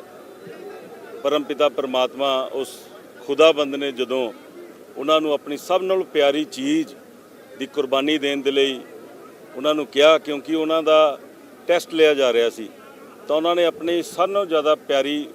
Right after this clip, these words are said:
ਚੀਜ਼ ਹੈ ਜਿਹੜੀ ਆਪਣੇ ਔਲਾਦ, ਆਪਣੇ ਬੱਚੇ ਆ ਜਿਹੜੇ ਖੁਦਾ ਦੇ ਉਸ ਹੁਕਮ ਦੇ ਅੱਗੇ ਹਾਜ਼ਰ ਕੀਤੇ। ਪਰ ਕਿਉਂਕਿ ਖੁਦਾ ਨੇਕ ਹੈ, ਪਿਆਰ ਕਰਨ ਵਾਲਾ,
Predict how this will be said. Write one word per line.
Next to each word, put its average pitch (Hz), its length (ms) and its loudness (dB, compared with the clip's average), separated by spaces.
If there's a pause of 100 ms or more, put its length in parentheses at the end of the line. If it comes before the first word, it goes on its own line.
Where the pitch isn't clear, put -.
(180)
ਚੀਜ਼ 147 260 -4
ਹੈ 147 60 2
ਜਿਹੜੀ 123 460 -4
ਆਪਣੇ 139 340 -6
ਔਲਾਦ, 131 440 0
ਆਪਣੇ 127 300 -4
ਬੱਚੇ 117 360 -2
ਆ 135 60 0
ਜਿਹੜੇ 120 280 -4 (680)
ਖੁਦਾ 160 520 6 (540)
ਦੇ 135 120 2
ਉਸ 139 220 0 (280)
ਹੁਕਮ 143 300 -2
ਦੇ 135 120 0
ਅੱਗੇ 127 200 0
ਹਾਜ਼ਰ 117 260 -2
ਕੀਤੇ। 143 500 -4 (760)
ਪਰ 139 160 0
ਕਿਉਂਕਿ 143 360 -4
ਖੁਦਾ 143 420 4
ਨੇਕ 135 500 -2
ਹੈ, 139 140 2
ਪਿਆਰ 131 380 0
ਕਰਨ 131 240 -4
ਵਾਲਾ, 123 400 2